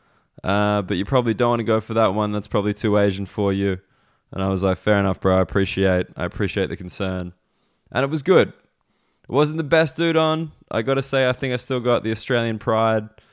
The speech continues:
for that. I think the Asian food in Sydney is my favorite that I've had anywhere. But it was pretty good.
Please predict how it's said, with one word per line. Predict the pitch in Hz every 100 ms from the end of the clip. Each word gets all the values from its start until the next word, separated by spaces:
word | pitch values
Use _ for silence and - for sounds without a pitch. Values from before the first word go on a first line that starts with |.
| _ _
for | - 117 107
that. | 107 107
I | -
think | - 113 107
the | 80
Asian | 101 104 101
food | - 107 101
in |
Sydney | 95 - 101 104 76
is | 90 -
my | - 98
favorite | - 110 104 101 104
that | 90
I've | 95
had | 104 98
anywhere. | 101 104 104 104 101 _ _ -
But | -
it |
was | 175
pretty | - 196 175
good. | 165 90